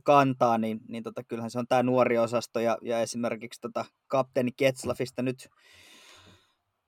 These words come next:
ei ihan hirveästi pelillisesti enää, enää ole annettavaa. Et, et, et siellä on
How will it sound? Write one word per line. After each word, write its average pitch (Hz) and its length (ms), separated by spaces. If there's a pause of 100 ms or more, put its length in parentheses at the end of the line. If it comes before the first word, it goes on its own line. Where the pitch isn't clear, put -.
(100)
ei 175 200
ihan 160 260
hirveästi 165 680
pelillisesti 147 760
enää, 131 320
enää 135 360
ole 135 160
annettavaa. 123 580
Et, 117 80 (1160)
et, 131 140 (120)
et 123 140
siellä 117 260
on 117 100